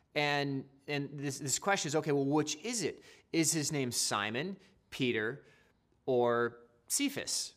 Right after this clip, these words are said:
Wh-, which is his name? Well, his birth name is Simon. Jesus calls him Peter, and the Aramaic for Peter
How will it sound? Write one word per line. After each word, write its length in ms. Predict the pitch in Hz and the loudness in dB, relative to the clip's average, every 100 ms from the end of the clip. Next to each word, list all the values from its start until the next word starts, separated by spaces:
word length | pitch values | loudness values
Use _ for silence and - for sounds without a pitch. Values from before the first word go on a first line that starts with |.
| _ _ | _ _
Wh-, 280 | 127 139 151 | -6 -6 -4
which 360 | 139 165 196 196 | 4 6 8 6
is 160 | 147 | 2
his 180 | 147 135 | -2 -4
name? 300 | 170 220 110 | -2 -2 0
Well, 480 | 123 113 131 170 - _ _ _ _ - | 2 4 2 -2 -12 _ _ _ _ -10
his 320 | 110 143 110 - - _ 139 | 0 0 0 -10 -20 _ -6
birth 320 | 127 170 180 | 2 4 4
name 140 | 147 | 0
is 140 | 143 - | 2 4
Simon. 400 | 151 131 113 104 | 4 2 -2 -6
Jesus 380 | 107 160 156 - | -2 -2 0 0
calls 240 | 151 131 | 2 2
him 80 | 117 | 0
Peter, 460 | - 185 143 110 - - - _ | -4 0 2 0 -4 -18 -20 _
and 160 | 135 135 | 0 0
the 100 | 147 | 2
Aramaic 600 | 135 123 131 156 131 127 | 0 2 0 0 0 -2
for 260 | 135 120 | 0 0
Peter 680 | - - - 196 151 113 113 | -2 -10 -6 0 2 0 -2